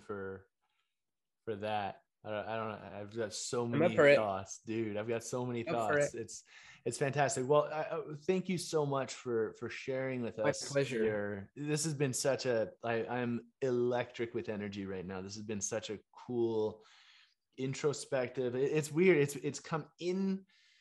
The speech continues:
Speaker 1: like, it's been such a, a visceral experience just listening to you share your story and, and hear how much passion and how much, uh, zest for life you have, man, and, and the people around you. And I'm just so absolutely grateful for, for being a part of this journey, this wild ride with you.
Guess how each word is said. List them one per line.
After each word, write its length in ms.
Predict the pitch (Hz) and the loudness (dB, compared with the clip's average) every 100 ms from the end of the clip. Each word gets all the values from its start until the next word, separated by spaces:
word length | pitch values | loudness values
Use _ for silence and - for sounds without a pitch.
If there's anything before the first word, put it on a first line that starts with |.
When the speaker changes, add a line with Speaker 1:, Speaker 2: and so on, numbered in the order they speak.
| - - | -20 -2
Speaker 1:
like, 160 | 139 | 0
it's 140 | 143 123 | 0 2
been 260 | 165 156 | 2 2
such 320 | 131 - 175 190 | 2 0 2 4
a, 280 | 151 117 - _ | 4 4 0 _
a 100 | 120 | -6
visceral 580 | 107 113 147 147 170 147 | -4 2 2 6 10 10
experience 540 | 147 147 127 135 160 156 | 10 6 0 0 0 0
just 140 | 135 | -4
listening 400 | 123 131 156 147 | 0 0 0 -2
to 40 | 127 | -2
you 160 | 123 | -4
share 260 | - 127 131 | -4 -2 0
your 120 | 120 | 0
story 580 | - - 113 131 135 110 | -2 -2 0 2 0 -2
and, 220 | 104 101 107 | -2 -4 -4
and 160 | 104 | -8
hear 220 | 101 123 117 | -6 -4 -4
how 140 | 117 | -4
much 180 | 120 - | -6 -6
passion 600 | - - 120 123 - 127 110 | -12 -4 -2 -2 -4 -4 -4
and 120 | 104 | -4
how 160 | 113 | -2
much, 380 | 117 113 110 - - - - - _ - | -2 -2 -4 -8 -10 -20 -20 -20 _ -4
uh, 200 | 104 90 101 | -2 0 -2
zest 560 | 101 107 131 143 - | -4 -2 -2 -4 -6
for 100 | 107 | -6
life 540 | 95 104 117 143 127 113 | -4 0 0 0 -4 -8
you 100 | 101 | -6
have, 240 | 98 87 | -6 -6
man, 260 | 92 87 92 | -8 -8 -8
and, 200 | 92 90 | -8 -8
and 220 | 101 95 | -6 -6
the 100 | 104 | -6
people 340 | 117 117 120 | -8 -4 -2
around 440 | 107 104 110 117 107 | -2 -2 -2 -2 -4
you. 160 | 104 | -4
And 100 | 98 | -4
I'm 140 | 98 104 | -4 -4
just 240 | 120 - | -4 -4
so 260 | 127 120 101 _ _ | -2 -4 -6 _ _
absolutely 640 | - 120 127 139 131 117 101 | -2 -2 0 -2 -2 -2 -2
grateful 640 | 110 110 117 117 101 98 | -2 -2 -2 -2 -2 -4
for, 360 | 113 98 98 - | -4 -2 -2 -4
for 100 | 107 | -8
being 200 | 98 107 | -8 -6
a 60 | 98 | -6
part 320 | - 113 107 | -2 -2 -2
of 120 | 95 | -6
this 160 | 95 - | -8 -10
journey, 400 | - 110 110 95 | -8 -6 -6 -6
this 200 | 95 - | -8 -8
wild 400 | 95 101 101 95 | -6 -4 -4 -4
ride 360 | 101 107 107 | 0 0 0
with 220 | 104 117 117 | -4 -6 -4
you. 160 | 101 | -4